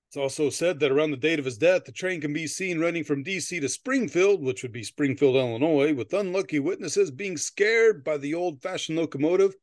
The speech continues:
It also causes their watches to stop as it goes by.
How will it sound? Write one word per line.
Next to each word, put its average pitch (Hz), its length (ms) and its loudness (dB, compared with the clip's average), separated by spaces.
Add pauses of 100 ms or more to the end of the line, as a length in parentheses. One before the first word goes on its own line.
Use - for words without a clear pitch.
(320)
It 139 60 -6
also 160 240 -4
causes 135 400 -2
their 117 100 -2
watches 143 400 -4
to 131 80 -4
stop 196 400 -2
as 120 160 -2
it 202 100 -4
goes 180 220 4
by. 131 440 -2